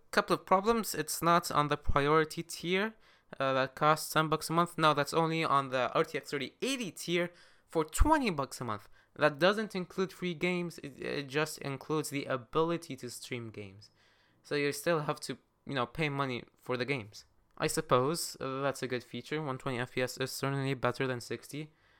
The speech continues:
but I just worry about, uh, the battery life and the data usage.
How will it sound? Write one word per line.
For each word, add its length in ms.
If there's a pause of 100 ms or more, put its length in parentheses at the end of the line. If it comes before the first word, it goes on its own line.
(300)
but 320
I 100
just 320
worry 480
about, 460
uh, 120
the 160
battery 380
life 420
and 200
the 100
data 320
usage. 560